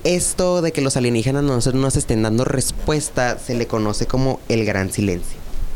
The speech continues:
Parece contradictorio que a pesar de que es muy probable que haya vida en otros planetas, nunca hayamos logrado contactarla. Los estudios de esto se refieren a esta aparente contradicción como el gran silencio.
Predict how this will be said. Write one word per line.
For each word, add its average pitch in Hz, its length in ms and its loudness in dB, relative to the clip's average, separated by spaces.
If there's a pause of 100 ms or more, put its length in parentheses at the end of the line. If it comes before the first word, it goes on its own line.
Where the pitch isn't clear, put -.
(840)
Parece 156 280 0
contradictorio 170 640 0
que 170 140 2
a 170 100 -2
pesar 123 420 0
de 135 120 -2
que 170 100 0
es 139 80 0
muy 123 120 2
probable 139 340 0
que - 100 0
haya 113 160 2
vida 127 160 2
en 135 80 0
otros 135 240 -2
planetas, 127 520 -2
nunca 117 220 0
hayamos 113 280 2
logrado 107 320 0
contactarla. 98 680 -2 (500)
Los 175 200 0
estudios 175 400 0
de 220 80 2
esto 202 160 -2
se 160 140 0
refieren 131 440 0 (460)
a 147 180 0
esta 139 300 -2 (560)
aparente 135 560 0
contradicción 147 500 0
como 147 200 0
el 123 60 -2
gran 107 160 -2
silencio. 104 460 -2